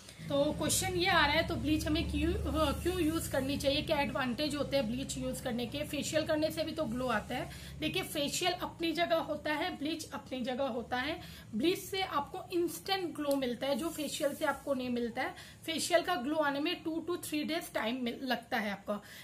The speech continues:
लेकिन आप कंपेयर करोगे ना ब्लीच and फेशियल में, तो मैं फेशियल को ही सपोर्ट करूँगी। लेकिन हाँ, ब्लीच भी बहुत अच्छा काम करती है,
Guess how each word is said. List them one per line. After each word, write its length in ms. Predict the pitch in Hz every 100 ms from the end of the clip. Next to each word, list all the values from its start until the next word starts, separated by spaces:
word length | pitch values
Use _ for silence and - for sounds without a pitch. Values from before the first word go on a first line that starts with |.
| -
लेकिन 240 | 285 392
आप 180 | 381 359
कंपेयर 420 | 330 294 339 339
करोगे 320 | 349 320 294
ना 160 | 311 392
ब्लीच 420 | 294 285 330 330
and 160 | 339 330
फेशियल 440 | 285 269 - 320
में, 140 | 320 349
तो 120 | 339
मैं 180 | 277 311
फेशियल 400 | 294 254 - 285
को 200 | - 247
ही 120 | 330
सपोर्ट 440 | - - 269 262
करूँगी। 380 | 233 220 226 311 403 - - -
लेकिन 220 | 285 349
हाँ, 200 | 294 349
ब्लीच 300 | 247 302 -
भी 80 | 359
बहुत 280 | 349 285 277
अच्छा 240 | 269 294
काम 280 | 277 240 226
करती 380 | 226 220 214 262
है, 220 | 302 415